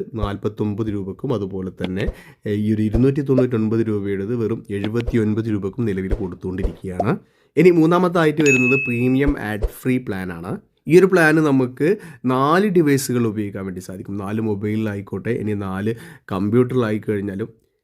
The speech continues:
ഇനി നാല് ലാപ്ടോപ്പിലായി കഴിഞ്ഞാലും, അല്ലെങ്കിൽ ടി വിയിലായി കഴിഞ്ഞാലും, വ്യത്യസ്തമായിട്ടുള്ള ഡിവൈസുകളായി കഴിഞ്ഞാലും, നാല് ഡിവൈസുകളിൽ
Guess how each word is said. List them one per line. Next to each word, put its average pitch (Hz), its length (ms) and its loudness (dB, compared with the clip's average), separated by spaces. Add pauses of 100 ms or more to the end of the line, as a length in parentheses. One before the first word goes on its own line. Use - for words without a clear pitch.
(160)
ഇനി 131 120 6
നാല് 120 340 2
ലാപ്ടോപ്പിലായി 117 760 -2
കഴിഞ്ഞാലും, 113 340 -4
അല്ലെങ്കിൽ 113 220 -4
ടി 104 220 -6
വിയിലായി 107 360 -2
കഴിഞ്ഞാലും, 101 360 -6
വ്യത്യസ്തമായിട്ടുള്ള 131 640 -2
ഡിവൈസുകളായി 110 640 0
കഴിഞ്ഞാലും, 101 420 -6
നാല് 123 300 2
ഡിവൈസുകളിൽ 127 680 2